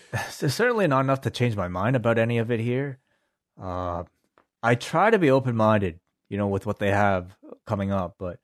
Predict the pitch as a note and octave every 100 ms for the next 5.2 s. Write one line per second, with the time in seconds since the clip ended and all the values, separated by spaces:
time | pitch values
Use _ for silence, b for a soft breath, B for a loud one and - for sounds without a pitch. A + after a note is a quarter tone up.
0 | b b C#3+ A3 G#3+ D#3+ B2+ C3 B2 G#2+
1 | - G2+ F#2+ F2+ A#2 D3 - - B2 D3
2 | A#2+ A2+ F#2 G2 - G#2 - G#2 F#2+ F2+
3 | F2+ F2+ F2 - F#2 F#2 A2 G#2 G2 F#2+
4 | F#2 F#2 F#2 F#2 F2+ E2 E2 - E2+ F2+
5 | D2+